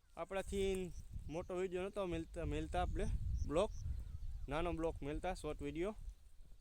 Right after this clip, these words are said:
એટલે હવે કન્ટિન્યુઅસ પાછું આજથી, આજથી ચાલુ થઈ ગયા કન્ટિન્યુઅસ બ્લોગ આપણો, એટલે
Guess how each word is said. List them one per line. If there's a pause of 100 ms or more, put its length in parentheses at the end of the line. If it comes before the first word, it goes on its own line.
એટલે
હવે
કન્ટિન્યુઅસ
પાછું
આજથી, (280)
આજથી
ચાલુ
થઈ
ગયા
કન્ટિન્યુઅસ
બ્લોગ
આપણો, (560)
એટલે